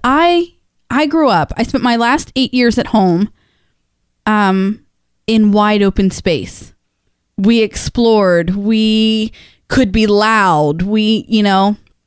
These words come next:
um, could run outside in our underwear, <laughs> you know, like, the crazy things that we did. Now, I have mostly brothers, so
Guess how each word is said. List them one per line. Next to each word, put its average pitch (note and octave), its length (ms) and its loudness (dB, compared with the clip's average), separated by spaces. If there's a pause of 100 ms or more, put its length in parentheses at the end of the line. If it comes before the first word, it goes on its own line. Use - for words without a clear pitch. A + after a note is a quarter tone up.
(500)
um, F#3+ 440 0 (720)
could D4+ 220 -4
run C4 220 0
outside C#4 420 0
in B3 60 4
our G#3+ 100 2
underwear, A3 440 0
<laughs> - 40 -20
you G4 180 -2
know, E4+ 200 2
like, E4 260 0
the E4 100 -4
crazy E4+ 360 0
things C#4 280 2
that A3 120 -2
we A#3 100 0
did. F#3+ 300 0 (480)
Now, G#3 460 0 (180)
I A3 100 0
have A3+ 220 -2
mostly G#3+ 320 0
brothers, F#3 400 0
so A#3+ 340 0